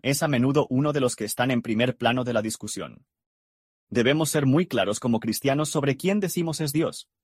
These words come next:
y que no es igual a lo que el Islam llama Alá. ¿Y cómo entiende a la persona de Dios?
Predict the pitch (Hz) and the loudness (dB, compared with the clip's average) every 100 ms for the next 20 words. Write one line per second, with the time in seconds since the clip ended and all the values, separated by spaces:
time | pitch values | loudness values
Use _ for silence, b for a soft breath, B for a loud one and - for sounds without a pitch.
0 | _ _ _ _ _ _ _ _ _ 131 | _ _ _ _ _ _ _ _ _ 2
1 | 139 135 185 220 139 156 127 107 - 104 | 2 2 0 0 2 4 4 2 0 -2
2 | 104 120 123 113 113 101 80 78 73 _ | -2 0 0 2 0 0 -4 -6 -8 _
3 | _ _ _ _ _ _ _ _ _ _ | _ _ _ _ _ _ _ _ _ _
4 | - 131 202 185 214 156 160 165 170 135 | 2 2 4 0 2 0 0 2 2 2
5 | 110 107 120 117 110 90 71 - - | 0 -2 -2 -2 -2 -6 -10 -14 -18